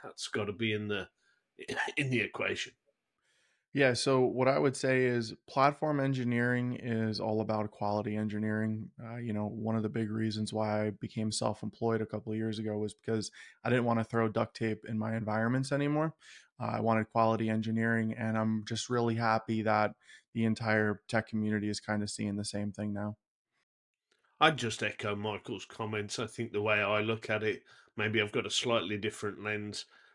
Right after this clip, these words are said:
Speaker 1: Focus on non-functional requirements, focus on putting quality code into production, and focus on infrastructure mattering again is really key for me.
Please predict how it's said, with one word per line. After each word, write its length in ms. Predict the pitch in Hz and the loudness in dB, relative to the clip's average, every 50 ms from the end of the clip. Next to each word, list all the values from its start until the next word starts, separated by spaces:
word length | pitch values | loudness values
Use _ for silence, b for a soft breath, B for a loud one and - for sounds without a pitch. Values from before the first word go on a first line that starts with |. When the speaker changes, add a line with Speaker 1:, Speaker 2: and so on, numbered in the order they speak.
| b | b
Speaker 1:
Focus 480 | b - - 131 123 120 - 135 123 - | b -4 0 0 0 0 -2 -4 -4 -4
on 180 | 123 113 113 113 | -4 -2 -2 -2
non-functional 800 | 104 104 110 107 101 - 113 110 110 107 - - 135 120 110 104 | -2 -2 -2 -4 -4 -4 -4 -4 -4 -4 -6 -4 -4 -4 -4 -4
requirements, 920 | 101 104 98 - - 117 117 113 110 107 107 104 101 92 82 - - b b b b b b - | -4 -6 -6 -6 -4 -2 0 0 0 -2 -2 -4 -6 -6 -8 -10 -10 b b b b b b -10
focus 480 | - - 131 127 120 - - 131 - | -6 -2 -2 -2 -2 -2 -4 -4 -2
on 160 | 131 110 101 | -2 -4 -4
putting 300 | - - 120 110 107 104 | -4 -4 -2 -2 -2 -4
quality 500 | - - - 117 104 107 107 - - 110 | -6 -4 -2 -2 -2 -2 -4 -6 -6 -8
code 400 | 101 - 117 110 107 107 104 101 | -8 -4 -2 -2 0 0 0 -2
into 300 | 107 107 101 104 - 113 | -4 -6 -6 -8 -10 -10
production, 580 | 104 - 104 101 107 - - - - 117 101 98 _ _ _ _ _ _ _ 123 | -8 -6 -4 -4 -4 -6 -6 -6 -6 -6 -6 -6 _ _ _ _ _ _ _ -6
and 120 | 123 113 | -6 -2
focus 440 | - 131 127 131 127 - 143 - - | 2 2 2 2 2 0 -2 0 0
on 260 | 127 117 113 110 110 - _ _ _ _ _ _ _ _ _ | 0 0 -2 -4 -6 -10 _ _ _ _ _ _ _ _ _
infrastructure 1160 | - 135 131 135 120 - - 123 117 - - - - - 143 131 117 - - - - 117 104 | 0 0 0 0 -2 0 2 2 2 2 -2 -4 0 2 2 2 2 0 -4 -6 -6 -4 -4
mattering 800 | 104 104 107 107 117 113 - - - 127 113 110 110 101 104 101 95 | -4 0 2 2 2 2 0 0 0 0 2 2 0 -2 -2 -2 -2
again 540 | 98 95 87 101 104 98 101 101 104 107 - _ _ _ _ _ _ _ _ _ _ _ _ _ _ _ _ _ _ _ | -2 -2 0 -2 0 0 -2 -2 -4 -8 -12 _ _ _ _ _ _ _ _ _ _ _ _ _ _ _ _ _ _ _
is 200 | - 113 101 107 | -4 -2 -2 -2
really 200 | 113 110 98 101 | -4 -4 -4 -6
key 240 | - - 107 101 98 | -6 -4 -2 -2 -2
for 160 | - - 107 | -4 -10 -10
me. 120 | 104 98 | -10 -12